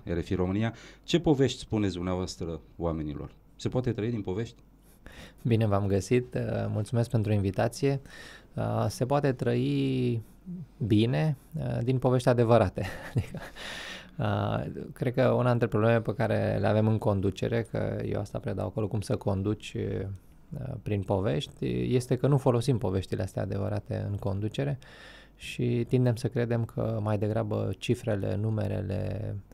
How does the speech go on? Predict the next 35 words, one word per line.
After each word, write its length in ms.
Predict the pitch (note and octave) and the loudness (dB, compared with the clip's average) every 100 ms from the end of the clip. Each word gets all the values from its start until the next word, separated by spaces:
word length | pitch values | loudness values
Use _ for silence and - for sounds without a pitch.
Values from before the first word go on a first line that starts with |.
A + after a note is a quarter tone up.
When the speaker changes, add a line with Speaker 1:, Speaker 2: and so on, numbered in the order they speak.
| - - | -20 -12
Speaker 2:
faptele, 520 | - A2+ - G#2 G2 | 0 0 0 -2 0
argumentele, 920 | G2 F#2+ G2 A2 G2+ G2+ F#2+ G2 G2 - - - | 0 0 0 0 0 -2 0 -2 -6 -12 -20 -2
astea 260 | A2 - G2 | 0 2 2
mișcă 280 | F2+ - | 0 -2
oamenii. 400 | F#2+ F#2 F#2+ G2 - - - - - | -2 -2 -4 -6 -10 -20 -20 -20 -6
Speaker 1:
Am 160 | B2 C3 | 0 2
observat, 400 | C3 D3 E3 C3 | 4 4 4 4
de, 80 | A#2+ A2+ G2+ G2 | 4 4 4 2
așa, 220 | G2 G#2+ | 0 -2
în 60 | |
companii, 440 | G2+ G2 F#2+ G#2 A2 | 0 0 0 0 0
că 120 | G2+ | -2
pe 140 | F2+ | 0
măsură 400 | G2 G2+ - A2 | 2 2 0 0
ce 160 | G2+ F#2+ | 0 2
urci 240 | G2 G2+ | 0 2
în 60 | G2 | 0
ierarhie, 800 | F2+ D2+ D2+ - F#2+ E2+ G#2 A#2+ | 2 0 -2 -4 -2 0 0 -2
în 200 | - F#2 | -4 -4
posturi 420 | D#2+ F#2+ F#2 F2 D#2 | 0 -2 -2 -4 -2
din 120 | E2 | -4
ce 120 | F2 | -2
în 60 | G2 | -2
ce 140 | G2+ | -2
mai 100 | F2+ | -4
importante, 540 | D#2+ E2 - A2+ A2+ | -4 -6 -4 -6 -2
oamenii 400 | B2 B2+ C3 B2+ | 0 0 0 0
pierd 240 | B2 B2+ - | 0 -2 -2
poveștile. 760 | D2+ C#2+ C#2+ - D2+ C#2+ D2 - | -4 -4 -6 -8 -6 -6 -6 -6
Îți 180 | G2+ A2+ | -6 -2
vorbesc, 340 | B2 B2+ A#2+ | -2 -2 -4
într-adevăr, 360 | A2+ A#2 A#2+ D2+ | -4 -2 0 -2
despre 280 | C#2 - | -4 -6
cifre, 440 | D2 - A#2 - D2+ | -8 -6 -8 -6 -8
planuri. 720 | - G2+ A2 F2 D2 D#2 | -2 0 0 0 -2 -2